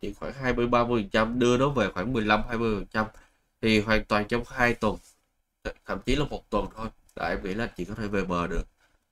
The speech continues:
Tại vì, à, cái dịp pullback lên thì khi tạo đáy trung hạn nó sẽ đem lại lợi nhuận khoảng mười lăm, hai mươi phần trăm hoàn toàn bình thường nha anh chị. Nhưng mà quan trọng là phải cân với cái lượng mà bằng mình đang nắm giữ hoặc là nhiều hơn. Đó.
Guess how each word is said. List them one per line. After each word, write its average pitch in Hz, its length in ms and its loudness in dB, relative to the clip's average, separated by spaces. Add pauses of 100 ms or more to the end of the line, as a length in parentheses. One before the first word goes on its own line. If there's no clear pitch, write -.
(120)
Tại 90 140 -4
vì, 101 260 2
à, 98 240 4
cái 147 120 0
dịp 123 180 2
pullback 120 360 2
lên 123 240 -2
thì 95 240 -2 (340)
khi 127 160 0
tạo 90 160 2
đáy 113 160 2
trung 127 180 -2
hạn 92 280 -6
nó 131 60 -4
sẽ 107 160 -4
đem 110 180 0
lại 90 100 0
lợi 90 160 0
nhuận 87 180 -4
khoảng - 280 -4
mười 107 180 2
lăm, 101 260 4
hai 113 120 -2
mươi 107 160 -2
phần 90 100 -8
trăm 98 160 -2 (100)
hoàn 92 160 -6
toàn 90 180 -4
bình 87 160 -6
thường 98 240 -4
nha 95 80 -2
anh 101 80 -6
chị. 90 160 -6 (680)
Nhưng 113 120 2
mà 101 60 0
quan 110 200 0
trọng 87 160 -2
là 98 60 0 (160)
phải 92 220 -4
cân 127 460 4
với 135 180 2
cái 147 100 4
lượng 87 320 0
mà 95 160 -2
bằng 104 320 4
mình 98 180 -2 (120)
đang 110 160 -2
nắm 131 180 -4
giữ 98 240 -4
hoặc 120 140 -8
là 95 60 -6
nhiều 90 260 -2
hơn. 110 160 -2 (880)
Đó. 90 180 -10